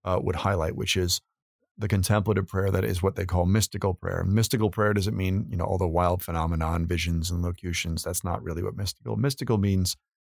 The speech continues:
that this prayer is actually the activity of God in us. In other words, it's, you might say it's God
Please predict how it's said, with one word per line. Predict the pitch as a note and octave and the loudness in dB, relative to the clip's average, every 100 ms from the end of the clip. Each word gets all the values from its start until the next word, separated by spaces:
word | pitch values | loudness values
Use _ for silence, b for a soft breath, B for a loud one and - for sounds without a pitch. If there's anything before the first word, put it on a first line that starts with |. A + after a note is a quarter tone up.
| _ - | _ -2
that | G2+ - _ _ - | -2 -2 _ _ -8
this | G#2+ C#3+ - | 0 2 2
prayer | - G2+ F#2 | 0 2 4
is | G2 F#2+ | 2 0
actually | - A2 - A2 G2 | 0 0 0 2 2
the | F#2 - | 2 0
activity | G2 - A#2+ G#2 F#2+ | -2 0 -2 2 2
of | F2 F#2+ | 2 2
God | F#2+ F2 F2 | 2 2 0
in | - F2+ | -2 -2
us. | C2+ - | -2 0
In | G2 | 0
other | A#2 | 2
words, | G#2 G2+ | 0 0
it's, | G2 G2 - | 0 -4 -6
you | |
might | F#2+ G#2 | -4 -2
say | - | 0
it's | F2 | -2
God | - F#2 F#2 F#2 | 0 0 2 0